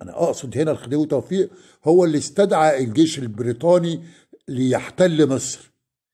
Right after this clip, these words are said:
فاحتلت بريطانيا مصر في عام ألف تمنمية اتنين وتمانين في عصر الخديوي توفيق ابن الخديوي إسماعيل.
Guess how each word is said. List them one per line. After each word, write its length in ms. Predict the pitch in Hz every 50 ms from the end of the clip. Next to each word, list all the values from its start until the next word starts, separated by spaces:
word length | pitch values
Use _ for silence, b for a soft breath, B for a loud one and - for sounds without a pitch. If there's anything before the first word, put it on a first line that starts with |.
| _ _ _ _ _ _ _ _ _ _ _
فاحتلت 580 | - 143 - - - - 196 196 202 214 196
بريطانيا 600 | 131 117 147 143 131 127 - 190 190 175 175 170
مصر 380 | 160 151 175 175 170 - 151 135
في 200 | - - 120 113
عام 400 | 107 120 143 160 175 170 - B B B B B B B B - -
ألف 260 | 190 202 196 170 - - _ _ _ _ -
تمنمية 480 | 139 120 123 127 135 147 165 165 165 156
اتنين 240 | 160 160 165 160
وتمانين 840 | 165 160 147 - 147 131 139 147 165 185 190 185 160 - - _ _ _ _ _ _ _ _
في 120 | - 139 135
عصر 380 | 117 123 165 165 - - 147
الخديوي 460 | 131 113 - - 123 139 160 160 151
توفيق 540 | 143 143 120 113 120 - 156 151 151 156 - - _ _ _ _ _ _ _ _ _ _ _ -
ابن 280 | 180 180 156 131 151 151
الخديوي 680 | 147 107 - - 131 110 120 139 135 123 123 120 -
إسماعيل. 520 | 113 - - 110 101 82 78 73 69 -